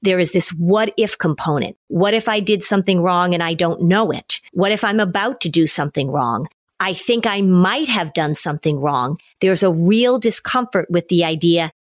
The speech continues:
that you've done something wrong. And then you have to apologize. That becomes the compulsion. So you're seeing almost compulsive apologizing that he's doing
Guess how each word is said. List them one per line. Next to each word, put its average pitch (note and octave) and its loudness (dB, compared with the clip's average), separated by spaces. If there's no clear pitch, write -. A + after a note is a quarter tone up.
that - -2
you've E3 0
done G3 2
something F3 0
wrong. D3+ -2
And F#3 2
then E3+ 2
you F#3 2
have F3 -2
to F3 2
apologize. F3 -2
That - -4
becomes F#3 0
the F3+ -2
compulsion. - -2
So - 0
you're F3 2
seeing A3 0
almost F3+ 0
compulsive F3+ 0
apologizing E3+ 0
that D3+ -2
he's E3 -2
doing D3 -2